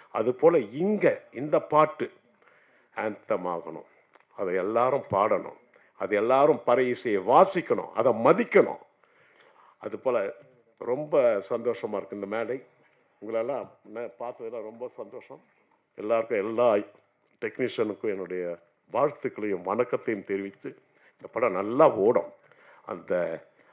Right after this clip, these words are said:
அப்படி இருக்கு படம். அவ்வளவுதான். மொத்தத்துல எல்லாருக்கும் என்னுடைய வாழ்த்துக்களை தெரிவிச்சுக்கிட்டு, நன்றி,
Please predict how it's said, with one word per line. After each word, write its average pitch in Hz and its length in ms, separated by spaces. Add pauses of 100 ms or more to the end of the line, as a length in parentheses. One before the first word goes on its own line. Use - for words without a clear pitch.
அப்படி 135 280
இருக்கு 180 220
படம். - 280 (400)
அவ்வளவுதான். 107 460
மொத்தத்துல 117 540
எல்லாருக்கும் 151 480
என்னுடைய 110 280
வாழ்த்துக்களை 107 500
தெரிவிச்சுக்கிட்டு, 101 540 (380)
நன்றி, 107 500